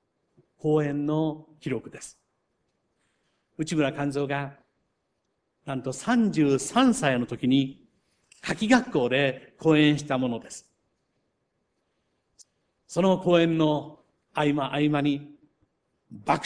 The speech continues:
笑とか、大拍手とか、聴衆のですね、雰囲気が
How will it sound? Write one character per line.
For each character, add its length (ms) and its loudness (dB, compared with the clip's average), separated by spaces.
笑 160 2
と 120 -12
か、 120 -20
大 280 2
拍 320 -2
手 100 -10
と 120 -10
か、 180 -18
聴 180 12
衆 300 6
の 100 2
で 120 -4
す 100 -18
ね、 400 -4
雰 280 2
囲 40 2
気 140 -6
が 400 -4